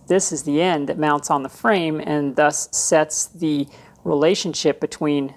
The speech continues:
the bore axis and the engine axis. So if this cylinder is mounted eight thou off, it means the bore is crooked by eight thou, and that's gonna affect how well the piston runs in there. So my plan was to face off this end now and square it up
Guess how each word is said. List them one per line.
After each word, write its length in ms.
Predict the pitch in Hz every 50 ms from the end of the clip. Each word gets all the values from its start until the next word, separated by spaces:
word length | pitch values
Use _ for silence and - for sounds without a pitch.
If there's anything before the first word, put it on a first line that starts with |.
| - _ _
the 80 | 156
bore 320 | - - 151 147 147 147 143
axis 560 | - 143 139 139 - - - 147 143 - - -
and 120 | 170 151 143
the 140 | 139 135 139
engine 380 | 147 165 175 147 143 131 -
axis. 500 | - 147 143 147 160 - - - - -
So 280 | - - - - 147 139
if 180 | 139 139 -
this 320 | - 165 156 - - - - - - - - - - -
cylinder 520 | - - - 180 180 180 170 143 143 143
is 140 | 139 135 -
mounted 320 | 151 143 143 143 135 131 -
eight 280 | - 156 - - -
thou 240 | - 156 139 135 131
off, 400 | - - 165 165 151 135 131 -
it 60 | 160 147
means 280 | 147 147 143 135 147
the 100 | 160 147
bore 480 | 131 - - 143 143 160 165 147 127 120
is 260 | - 139 135 131 -
crooked 480 | - - - - 156 156 156 - 147 123
by 140 | 147 139
eight 260 | 139 - 143 143 139 - -
thou, 300 | - 151 156 185 220 233
and 100 | 214 160
that's 160 | 156 151 -
gonna 220 | - - 151 143 139
affect 400 | 143 - - 151 135 - - -
how 160 | - - 143
well 200 | 135 139 135 131
the 60 | 127
piston 400 | - - - 175 - - 165 147
runs 300 | 143 143 135 135 131 -
in 100 | 139 139
there. 300 | 139 82 85 87 - - - - _ _ _ _ _ _ _ _ _ _ _ _ _ _ _ _ _ - -
So 140 | - -
my 120 | 175 160 165
plan 320 | - - 202 190 185 175
was 320 | 160 156 143 - - - -
to 200 | - - 160 147
face 320 | - - 160 156 139 -
off 240 | 165 151 135 - -
this 240 | 233 254 240 - 196
end 200 | 160 143 139 139
now 240 | 147 147 143 143
and 120 | 143 143 135
square 380 | - - - 156 143 143 - -
it 160 | 214 208 185
up 240 | 143 123 127 -